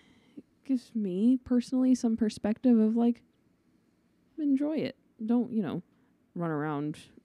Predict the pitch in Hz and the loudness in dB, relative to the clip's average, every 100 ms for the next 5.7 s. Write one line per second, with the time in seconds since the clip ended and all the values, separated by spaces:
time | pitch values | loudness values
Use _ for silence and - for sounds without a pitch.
0 | - - - 160 - 156 139 - 156 175 | -20 -20 -20 -18 -8 -4 -4 -6 -10 -8
1 | 151 156 185 165 190 - 147 190 - - | -8 -8 -6 -6 -6 -4 -6 -6 -8 -10
2 | - 147 127 _ _ _ _ _ _ _ | -6 -6 -8 _ _ _ _ _ _ _
3 | _ _ _ _ _ _ _ _ _ 220 | _ _ _ _ _ _ _ _ _ -8
4 | 220 - - 190 - - - - - _ | -8 -8 -12 -10 -10 -14 -20 -20 -20 _
5 | _ _ _ _ _ _ - | _ _ _ _ _ _ -6